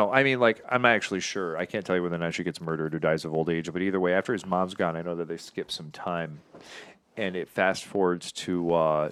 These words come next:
to Adam Eve, like, going of old age. And she almost dies. And, uh, then she, like, that, per-,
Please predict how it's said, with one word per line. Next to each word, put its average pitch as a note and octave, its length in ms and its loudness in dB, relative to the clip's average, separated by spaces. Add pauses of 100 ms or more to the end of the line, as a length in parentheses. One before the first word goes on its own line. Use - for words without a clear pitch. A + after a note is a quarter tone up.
(120)
to - 180 -4
Adam E2+ 260 -4
Eve, F#2 540 -10
like, D#2+ 200 -2 (340)
going E2 280 -4
of D2 100 -12
old E2 240 -4
age. D2 320 -8
And D2 80 -20
she - 260 -10
almost D#2 320 -8
dies. A1+ 400 -8 (960)
And, F2+ 360 -4
uh, D2+ 500 0 (180)
then G2+ 280 0
she, G2+ 220 -8
like, F2 240 -4
that, F#2 340 -8
per-, B2 220 -8